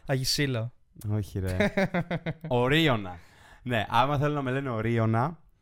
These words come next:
Speaker 2: ε, το οποίο μου αρέσει πάρα πολύ, πολλοί μου λένε ότι είναι κακό.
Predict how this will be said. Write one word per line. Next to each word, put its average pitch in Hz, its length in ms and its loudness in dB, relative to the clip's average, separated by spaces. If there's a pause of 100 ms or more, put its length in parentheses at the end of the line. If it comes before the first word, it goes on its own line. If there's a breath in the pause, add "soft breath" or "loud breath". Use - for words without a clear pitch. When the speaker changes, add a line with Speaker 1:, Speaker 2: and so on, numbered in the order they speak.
(180)
Speaker 2:
ε, 104 240 -2
το 104 100 -8
οποίο 120 360 0
μου 107 120 -2
αρέσει 117 180 -2
πάρα 117 200 -2
πολύ, 101 280 -6 (100)
πολλοί 104 220 -4
μου 113 80 -10
λένε 113 220 -8
ότι 107 140 -14
είναι 117 100 -10
κακό. 101 580 -4